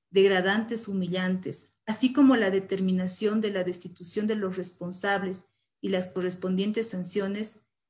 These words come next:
estas vulneraciones persisten y parecería que son asimiladas como algo natural,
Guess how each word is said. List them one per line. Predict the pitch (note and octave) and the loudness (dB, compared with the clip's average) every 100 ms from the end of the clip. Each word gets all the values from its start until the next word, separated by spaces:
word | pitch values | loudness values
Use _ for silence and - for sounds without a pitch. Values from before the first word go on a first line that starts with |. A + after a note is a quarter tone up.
| _ | _
estas | A3+ A3+ A#3+ G3+ | -4 -2 -6 -4
vulneraciones | A3 G#3 G3 F#3+ F#3+ F#3+ F#3+ - | -4 -2 -4 -4 -4 -4 -4 -10
persisten | - F3+ - F#3+ F#3 - E3+ - _ _ | -10 -8 -6 -8 -10 -12 -14 -14 _ _
y | G3+ | -12
parecería | - G3 F#3 F#3 F#3+ G#3+ A3 - | -4 0 0 0 -2 0 -2 -4
que | |
son | G#3+ G#3+ A3 | -6 -2 -2
asimiladas | A3 G3+ F#3 F#3+ G3+ G3+ - | -2 -4 -4 -2 -4 -6 -8
como | G#3 G#3+ A3 | -2 0 0
algo | B3 A#3 | 0 0
natural, | G#3 - F#3 F#3 F#3 F#3+ | -2 -4 -6 -4 -4 -6